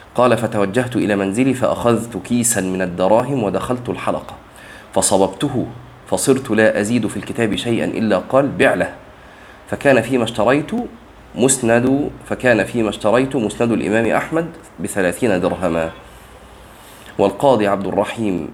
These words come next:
ابن علي اللخمي قال عنه الذهبي في سير أعلام النبلاء: "وبلغنا أن كتبه التي ملكها بلغت مائة ألف مجلد، وكان يحصلها من سائر البلاد".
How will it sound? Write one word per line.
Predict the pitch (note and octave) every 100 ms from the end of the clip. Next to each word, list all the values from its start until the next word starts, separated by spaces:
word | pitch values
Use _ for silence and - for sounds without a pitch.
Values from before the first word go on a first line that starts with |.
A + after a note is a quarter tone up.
| -
ابن | G2 G2+
علي | F2+ A2 A2
اللخمي | F#2+ F#2+ - G2+ F2+ - - -
قال | A#2 G#2+
عنه | F#2+ A2 G#2
الذهبي | F2+ F#2 F#2 G#2+ F2+ D#2 - -
في | - E2
سير | - A2 F#2+ C2
أعلام | E2+ G#2 G2
النبلاء: | F2 F2 F#2+ C3+ - - - - - - -
"وبلغنا | F2+ F#2+ G2 B2 A#2+ G2
أن | G#2 G2
كتبه | G2+ F#2+ G2 B2 B2 E3 F#3 -
التي | F2+ F#2 G2+ G2+
ملكها | F#2+ F2+ A#2+ G2 F#2
بلغت | G#2 A#2 F#2+ F#2 G#2+
مائة | A2+ F2+ G#2 -
ألف | A2 -
مجلد، | F#2 F2+ A#2+ B2+ E3 E3 - - - - -
وكان | - - B2
يحصلها | A2 G2+ - - C3 A#2 G#2
من | G2 F#2
سائر | - E2+ - G#2
البلاد". | E2+ E2+ D#2+